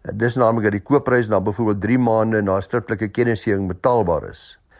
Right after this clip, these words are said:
So amper 'n never never situasie, 'n nooit nooit situasie nie. Die eiendom word dan oorgedra in die koper se naam sonder dat die koopprys betaal is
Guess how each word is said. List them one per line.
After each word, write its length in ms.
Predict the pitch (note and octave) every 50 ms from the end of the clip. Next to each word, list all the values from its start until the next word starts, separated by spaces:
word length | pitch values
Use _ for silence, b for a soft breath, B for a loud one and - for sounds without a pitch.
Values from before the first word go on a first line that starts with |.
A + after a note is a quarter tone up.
| b b b b
So 160 | b - - -
amper 420 | - B2+ A#2+ A2+ A#2+ A2+ G#2+ F#2+
'n 100 | F2+ F#2+
never 220 | G2 G#2+ G#2 G#2
never 420 | F#2 F#2 F#2+ A2+ A#2 A2+ A#2 G2 E2
situasie, 840 | D#2 - - - - F2+ - F#2 E2+ E2 E2 F2 - - - F#2 F2
'n 40 |
nooit 220 | F#2+ G2+ F#2+ F2 E2+
nooit 220 | F#2 G#2+ A#2+ A2+
situasie 540 | - G#2+ - G#2 G2 F2+ F#2 G2+ F#2+ - A2+
nie. 120 | A#2 A2+
Die 100 | F#2+ -
eiendom 320 | - B2+ B2+ A#2+ A#2 A2+ G#2+
word 140 | G#2 G2+ G2
dan 120 | F#2+ D#2
oorgedra 540 | E2+ A#2+ A2+ - A#2 A2 A#2 A#2+ A#2 A2+ G2+ - B B B B B B B B
in 40 | B
die 80 | F#2 F2+
koper 320 | - - B2 - - A#2
se 100 | G2 G#2
naam 380 | G2 F#2 F#2 G#2 A#2 C#3+ D#3 D3+ - B B B B B B B B B
sonder 300 | B - B2+ B2+ C3 B2+
dat 120 | A#2+ A2
die 80 | G#2+ G2+
koopprys 640 | - - A#2+ F#2 - G#2+ A2 G#2+ G2+ - - - -
betaal 760 | - G2+ - - - B2+ A#2 A#2+ A#2+ A#2+ A2+ A2 G#2 F#2+ F2 - _ _ _
is 440 | - E3+ F3 - - - - -